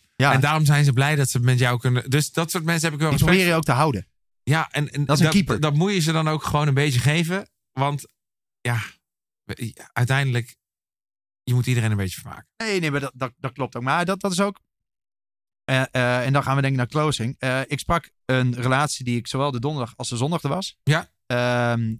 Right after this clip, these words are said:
Speaker 1: eh, en die hoopte zelf dat hij twee tickets kon krijgen voor zondag. Nou,
Speaker 2: Ja.
Speaker 1: kregen we uiteindelijk maar eentje, omdat, nou ja, het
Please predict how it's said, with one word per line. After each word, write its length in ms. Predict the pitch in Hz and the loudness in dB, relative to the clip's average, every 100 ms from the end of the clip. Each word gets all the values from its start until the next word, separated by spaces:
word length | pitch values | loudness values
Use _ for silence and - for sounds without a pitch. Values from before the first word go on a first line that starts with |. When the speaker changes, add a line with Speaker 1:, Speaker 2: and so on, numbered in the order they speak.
| - | -10
Speaker 1:
eh, 380 | 120 110 113 127 | -8 -6 -6 -4
en 120 | 120 | 0
die 340 | 120 123 120 - 117 _ _ | 0 0 -4 -12 -20 _ _
hoopte 380 | - 254 - 139 | 2 2 0 -2
zelf 260 | 143 135 | 0 0
dat 140 | 117 113 | -2 -6
hij 80 | |
twee 180 | 104 131 | -4 -4
tickets 260 | 117 170 - | -4 -6 -4
kon 120 | 156 | -2
krijgen 260 | 143 156 - | 0 -2 -2
voor 100 | 120 | -2
zondag. 400 | 135 147 185 - | 0 -2 -6 -10
Nou, 160 | 143 123 | -4 -2
Speaker 2:
Ja. 60 | |
Speaker 1:
kregen 180 | 131 127 | 0 -2
we 60 | 117 | -4
uiteindelijk 400 | 120 135 131 113 | -2 0 0 -2
maar 40 | 120 | -2
eentje, 200 | 139 - | -2 -2
omdat, 220 | 123 117 | -2 -2
nou 120 | 123 113 | 0 -2
ja, 60 | |
het 100 | 110 | -4